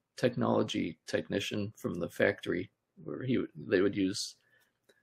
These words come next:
sonograms and other lasers and things for non-destructive inspection of our parts, right? But he was a huge space geek and science geek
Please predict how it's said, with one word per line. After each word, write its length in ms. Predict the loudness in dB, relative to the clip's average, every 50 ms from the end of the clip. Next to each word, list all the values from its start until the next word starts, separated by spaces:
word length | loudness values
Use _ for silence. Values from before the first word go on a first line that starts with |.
| _ _ _ -8
sonograms 840 | -2 2 4 4 4 4 4 6 6 6 6 6 4 4 2 0 0
and 100 | 0 0
other 300 | 0 0 0 -2 -2 -2 0
lasers 520 | 2 4 4 4 6 6 6 6 6 4 0
and 140 | -2 0 0
things 280 | 0 2 2 0 -2
for 280 | -2 -2 -2 -2 -2 -4 _ _ _ _ _ 2
non-destructive 640 | 2 4 4 2 0 2 4 4 4 4 4 0 0
inspection 600 | -2 0 6 6 6 6 6 0 0 0 0 2
of 60 | 0
our 160 | 0 0 2
parts, 420 | 8 10 10 10 10 6 -2 -10 -10 _ -6
right? 160 | -4 -4 -4 -6 -12 -20 -20 -20 -20 -10 _
But 100 | 0 6
he 140 | 10 12 12
was 160 | 12 12 12 10
a 40 | 8
huge 280 | 10 10 10 10 6 4
space 360 | 2 6 6 6 6 4 0
geek 340 | 2 2 2 2 2 -2 -8 -14 -12 -8 -4
and 220 | -2 -2 -2 -2
science 380 | 0 2 2 4 4 2 -2 -2
geek 300 | -2 -2 -2 -2 -2